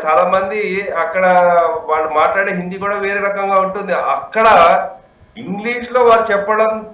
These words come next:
అయిన తర్వాత వీళ్ళకి ఇంకా రైళ్లు పరిగెత్తాయి గుండెల్లో. అయితే మనం చూసుకోవాల్సింది ఏంటంటే ఇది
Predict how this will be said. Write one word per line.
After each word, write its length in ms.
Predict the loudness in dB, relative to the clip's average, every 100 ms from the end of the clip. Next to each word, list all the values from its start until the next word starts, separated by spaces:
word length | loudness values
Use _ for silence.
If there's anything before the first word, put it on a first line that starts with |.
| -10 -4
అయిన 420 | -4 -4 -6 0
తర్వాత 580 | 2 4 4 2 2 2 2 4 2 -2 -12 -20 _ _ -20 _
వీళ్ళకి 520 | -10 -6 -2 -2 -2 -4
ఇంకా 360 | 0 2 2
రైళ్లు 280 | 2 2 0
పరిగెత్తాయి 560 | 2 0 0 -4 -6 -8
గుండెల్లో. 400 | -6 -6 -4 -8 -12 -20 _ _ _ _ -4 -4 -4 -4
అయితే 680 | -4 2 2 4 2 -2 -6 -16 _ _ _ _ -4
మనం 400 | 0 2 2 -4
చూసుకోవాల్సింది 600 | -4 0 0 0 -2 -2
ఏంటంటే 580 | 0 -2 0 -4 -6 -12
ఇది 200 | -12